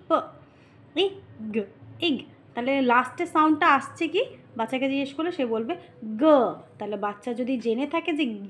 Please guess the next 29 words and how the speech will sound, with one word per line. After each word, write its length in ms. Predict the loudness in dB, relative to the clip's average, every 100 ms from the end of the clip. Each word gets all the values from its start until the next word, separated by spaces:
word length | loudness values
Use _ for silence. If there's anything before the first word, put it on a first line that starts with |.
| -16 -16
জি 220 | -2 4 4
এর 60 |
সাউন্ড 460 | 2 2 2 2 2
গ 40 |
এর 280 | 4 6 6
মতো 240 | 4 2
হয় 180 | -4 -4
একমাত্র, 460 | -4 -6 -10 -6 -6
তাহলে 680 | -6 _ _ _ _ -4 2
বাচ্চা 260 | 2 2
এখানে 240 | 2 2 2
জি 200 | 0 0
বসিয়ে 300 | 0 -2 -6
দেবে, 220 | -8 -10 -12 -4
গ, 200 | -4 -4 -2
পিগ। 260 | 0 0 -8 _ -20 -20 -6
নেক্সট 400 | 0 0 -2 -20 _ _ _ _ _ _ _ _ -20 _ _ _
ছবিটা 300 | 0 2 2
দেখে, 340 | 0 0 -2 -4 -8 _ _
এটা 160 | -8 -6
কিসের 280 | -4 -4 -4
ছবি? 720 | -4 0 2 2 2 0 -2 -10 _ _ -6
রড। 680 | 2 6 6 4 0 -4 -14 _ _ -12
তাহলে 460 | -8 -6 -6 -6
বিগিনিং 460 | -4 -2 0 2 2
সাউন্ড 320 | 2 0 2
কি 120 | 2
আসছে? 500 | 0 -2 -6 -8 -4
র, 60 | 0